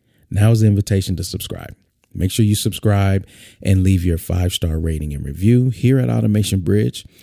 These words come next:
we're dedicated to turning the digital marketing professionals into automation service providers, because small businesses,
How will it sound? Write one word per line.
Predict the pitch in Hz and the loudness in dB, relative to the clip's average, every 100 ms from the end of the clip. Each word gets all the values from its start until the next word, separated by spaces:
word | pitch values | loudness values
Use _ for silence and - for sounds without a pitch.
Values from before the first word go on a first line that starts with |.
| _ _ _ | _ _ _
we're | - 123 | -2 0
dedicated | 117 113 113 107 98 - | 2 0 0 0 -2 -2
to | 92 | -2
turning | 92 92 90 80 85 - | 0 0 -2 -4 -8 -10
the | - | -12
digital | 113 107 98 98 90 | -8 -2 0 0 -2
marketing | 87 85 87 | -2 -4 -6
professionals | 92 - - - 113 - - - _ _ _ | -8 -8 -8 -10 -10 -12 -12 -18 _ _ _
into | - 95 | -4 -2
automation | 87 69 69 62 - | -2 -4 -8 -8 -10
service | 62 - - | -10 -10 -12
providers, | - - - - - | -14 -12 -12 -14 -14
because | - - 80 | -10 -6 -6
small | - 101 120 | -4 -2 -2
businesses, | 127 120 107 90 - 67 67 | 0 0 -2 -4 -8 -10 -10